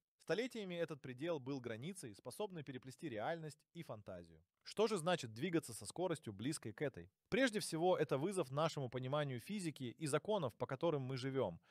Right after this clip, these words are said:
Учёные и фантасты по всему миру заворожены этой темой, потому что именно здесь скрываются загадки, которые могут изменить наши представления о времени, пространстве и бытии.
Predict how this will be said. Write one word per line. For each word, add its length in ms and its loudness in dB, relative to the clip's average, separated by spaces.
Учёные 460 6
и 20 2
фантасты 540 2
по 100 0
всему 280 0
миру 320 2
заворожены 520 2
этой 240 0
темой, 340 0
потому 340 -2
что 140 -2
именно 480 -2
здесь 400 0
скрываются 500 4
загадки, 460 4
которые 420 2
могут 380 4
изменить 460 -2
наши 280 0
представления 680 2
о 180 0
времени, 520 2
пространстве 720 0
и 140 -6
бытии. 400 -4